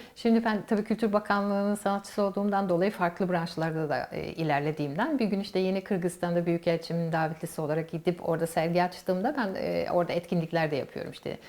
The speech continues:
zihinsel engellilerle olsun, Down sendromlu vesaire, e, onlarla Ebru terapisi gibi. Artan zamanında da orada bir belgesel çekmiştim.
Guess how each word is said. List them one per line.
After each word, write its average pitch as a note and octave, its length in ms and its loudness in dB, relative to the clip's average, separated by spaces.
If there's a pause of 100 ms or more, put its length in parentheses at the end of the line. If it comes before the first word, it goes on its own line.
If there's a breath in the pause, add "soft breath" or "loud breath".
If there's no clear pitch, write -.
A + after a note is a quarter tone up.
(200 loud breath)
zihinsel D#3+ 420 -4
engellilerle D#3 720 -4
olsun, D#3 300 -4
Down D#3 180 0
sendromlu D#3 600 -6
vesaire, D#3 600 -4
e, D#3 220 -4
onlarla D#3+ 360 -2
Ebru D3+ 220 -2
terapisi D#3+ 580 -6 (320 loud breath)
gibi. G#3+ 300 -2 (260 loud breath)
Artan C#4 300 2
zamanında A#3 640 4
da F#4+ 160 6
orada B3 320 6
bir D#4+ 140 6
belgesel G#3+ 460 4
çekmiştim. - 480 -8